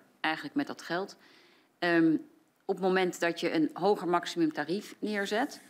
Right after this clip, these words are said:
ehm, dan kan dat gaan naar hoger salaris, dan kan dat gaan naar investeringen,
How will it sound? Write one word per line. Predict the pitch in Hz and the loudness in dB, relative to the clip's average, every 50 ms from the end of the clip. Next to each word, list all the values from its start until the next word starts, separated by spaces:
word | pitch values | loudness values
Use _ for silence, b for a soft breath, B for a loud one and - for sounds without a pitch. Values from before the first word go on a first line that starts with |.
| B B B B B B B _ - | B B B B B B B _ -2
ehm, | - 180 175 170 165 160 - | 0 2 4 4 4 2 2
dan | - 165 160 160 | 2 0 0 2
kan | - 233 254 247 | 2 2 2 4
dat | 180 147 - | 2 0 0
gaan | - - 151 143 139 139 131 - - | -4 -6 -4 -2 -2 -2 -4 -4 -2
naar | 151 151 151 | 0 2 4
hoger | 147 143 147 151 | 2 2 0 -4
salaris, | - - 160 170 185 202 208 202 | -8 -4 0 0 2 0 0 -2
dan | - 185 - | -6 -8 -6
kan | - 185 180 | -4 -2 0
dat | 160 151 - | 0 -2 -2
gaan | - 165 156 151 | 0 0 2 2
naar | 151 151 | 2 2
investeringen, | 156 156 156 - - - 175 156 151 139 139 143 139 131 | 2 -2 -2 -2 -2 0 2 2 2 2 2 0 0 0